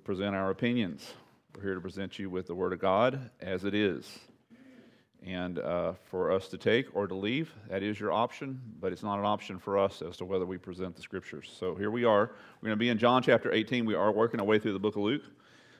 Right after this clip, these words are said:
uh, but we're not gonna be in Luke today 'cause we've used it as a jumping off place to talk about a topic called the truth. And we may come back next Sunday and do that again.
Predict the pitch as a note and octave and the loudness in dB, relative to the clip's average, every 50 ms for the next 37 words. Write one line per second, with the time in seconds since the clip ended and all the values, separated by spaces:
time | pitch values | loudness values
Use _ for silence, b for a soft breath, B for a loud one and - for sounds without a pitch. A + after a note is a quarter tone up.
0 | b b - F#2+ F#2+ F#2+ F2+ F2 F2+ A2 G#2+ A2+ A2+ A2+ A#2 A2+ A2 A2+ A2+ - | b b 0 2 2 2 2 2 2 2 2 4 2 4 4 4 4 4 2 2
1 | - - A2 A2+ B2 A#2+ - G2+ F#2+ F#2+ F#2+ G#2 A2 G#2+ A2 G2+ G2 F#2 F#2 E2+ | 2 4 6 6 6 6 0 -4 -6 -4 -6 -4 -4 -4 -4 -4 -4 -4 -6 -6
2 | F#2 G#2 G2 G2+ - B1+ C#2+ G2 G#2 G#2 - - - G#2+ G2 G2 - - F#2+ - | -4 -4 -4 -4 -6 -6 -2 -2 -2 -2 -2 -4 0 2 2 2 0 -4 -12 -4
3 | - A2+ A#2 A#2+ C3 C3 A#2+ - - A#2+ A#2+ A#2 G#2 - - - A2+ G#2+ G#2 F#2+ | -4 -4 -2 0 0 0 0 0 0 0 0 0 0 -6 -4 -2 0 0 0 -2
4 | F#2+ - - - - - - G#2+ G#2 G2+ F#2+ F2 - - - - E2 F2+ G2 G2+ | -6 -10 -10 -14 -14 -10 -4 -2 -2 0 -2 -2 -6 -10 -14 -12 -10 -6 -4 -4
5 | F#2+ - - A2+ G#2 G2+ G2 F#2+ - G#2 G2+ F#2+ - - G#2+ F#2+ G2 G2 F#2+ F#2+ | -4 -2 -2 0 2 2 0 0 -2 -6 -8 -8 -6 -6 -6 -2 2 4 4 4
6 | F#2 D2+ E2+ F2+ F#2 F#2 F#2 F#2 D#2+ D#2+ F#2 G2 F#2+ F#2 F2 E2+ F2 | 4 0 -2 -2 0 2 2 2 0 -2 -4 -4 -4 -4 -4 -6 -8